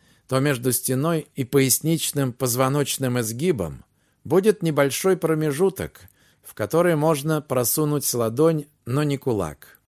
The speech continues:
Нарушениями осанки являются сколиоз, лордоз и кифоз. Сколиоз — боковые искривления позвоночника. Лордоз — деформация позвоночника в поясничном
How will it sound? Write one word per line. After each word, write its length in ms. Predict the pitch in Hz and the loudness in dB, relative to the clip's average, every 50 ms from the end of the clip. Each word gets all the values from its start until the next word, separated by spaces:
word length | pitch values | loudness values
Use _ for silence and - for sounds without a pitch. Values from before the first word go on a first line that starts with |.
| _ _ _ _ _ _ - | _ _ _ _ _ _ -2
Нарушениями 880 | 123 139 147 147 147 139 - - 185 190 185 180 175 170 160 160 156 | 0 2 4 4 2 2 2 2 2 4 4 4 2 2 2 2 2
осанки 600 | 151 147 139 - - 170 180 190 190 175 - 185 | 2 2 2 2 2 2 2 0 0 0 0 0
являются 800 | 175 165 156 151 143 143 156 160 160 160 156 - - 165 156 | 2 2 2 2 2 4 4 4 4 4 4 2 2 2 2
сколиоз, 880 | 135 - - - 156 147 143 139 139 160 180 185 175 - - - - - _ _ _ _ _ - | 2 0 0 2 2 2 4 4 4 4 2 2 0 -2 -4 -4 -6 -8 _ _ _ _ _ -6
лордоз 920 | - 120 135 139 135 127 123 113 113 147 170 175 156 - - - - - _ _ | 0 2 2 4 2 2 0 0 2 4 4 4 2 0 -2 -2 -4 -6 _ _
и 200 | - 160 156 151 - _ | -2 0 0 -2 -2 _
кифоз. 760 | - - 151 135 - - - 76 67 - - - - - - _ _ _ _ _ _ _ - | -8 -6 -6 -4 -4 -6 -6 -6 -6 -6 -6 -6 -8 -8 -12 _ _ _ _ _ _ _ -8
Сколиоз — 880 | - - - - 147 127 131 139 165 190 190 156 - - - - - _ _ _ _ _ _ _ _ _ - | -6 -2 2 2 4 4 6 4 4 4 4 2 2 0 -2 -4 -6 _ _ _ _ _ _ _ _ _ -6
боковые 580 | 104 123 117 - 147 139 139 180 190 190 185 | -4 -2 0 0 0 2 4 4 6 6 6
искривления 760 | 165 - - - 139 135 131 127 135 156 165 160 151 151 147 | 4 2 0 0 0 -2 0 0 0 0 2 2 0 0 -2
позвоночника. 1040 | 139 - 151 127 123 131 139 139 131 110 87 - - - - 69 67 - - - - - _ _ _ _ _ _ _ _ _ - | -2 -2 -4 -2 -2 0 0 0 -2 -2 -4 -6 -8 -12 -12 -12 -14 -16 -16 -20 -20 -20 _ _ _ _ _ _ _ _ _ -8
Лордоз — 840 | - 120 143 156 151 151 143 135 135 180 196 196 180 - - - - - | -2 2 4 4 4 4 2 0 2 2 2 2 0 -2 -2 -4 -6 -6
деформация 760 | 123 131 123 - 131 131 127 147 170 175 170 - - 147 131 | -6 -4 -2 0 0 0 2 0 0 0 0 0 2 0 0
позвоночника 1000 | - 139 127 117 123 131 127 147 165 165 - - - 147 139 - 147 139 139 - - | 0 -2 -2 -2 -2 0 0 0 0 -2 -2 -4 -4 -6 -4 -2 -2 -2 -2 -4 -10
в 160 | - - - | -20 -8 -2
поясничном 920 | - 135 135 139 127 - - 147 156 165 160 - - - 147 143 139 | 0 2 2 2 0 -2 0 -2 -2 -2 -2 -4 -6 -4 -2 -2 -4